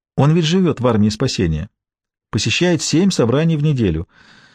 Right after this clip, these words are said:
предполагает, что каждый, кого он встречает, алкоголик». «Ну,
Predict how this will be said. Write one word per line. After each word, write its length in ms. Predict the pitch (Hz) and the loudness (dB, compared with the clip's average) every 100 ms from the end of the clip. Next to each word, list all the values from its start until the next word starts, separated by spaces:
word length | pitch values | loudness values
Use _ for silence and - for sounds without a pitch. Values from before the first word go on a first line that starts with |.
| _ _ _ _ _ | _ _ _ _ _
предполагает, 560 | 131 123 139 151 170 147 | -2 2 2 2 2 0
что 180 | - 120 | 0 0
каждый, 520 | 175 165 120 90 92 | 2 2 2 0 0
кого 240 | 120 113 | 0 2
он 100 | 110 | 0
встречает, 540 | 95 113 101 208 220 160 | 0 -2 0 0 0 0
алкоголик». 580 | 160 190 113 110 120 _ _ _ _ _ _ _ - | 0 0 0 -2 -6 _ _ _ _ _ _ _ -6
«Ну, 360 | 85 85 101 | -2 0 0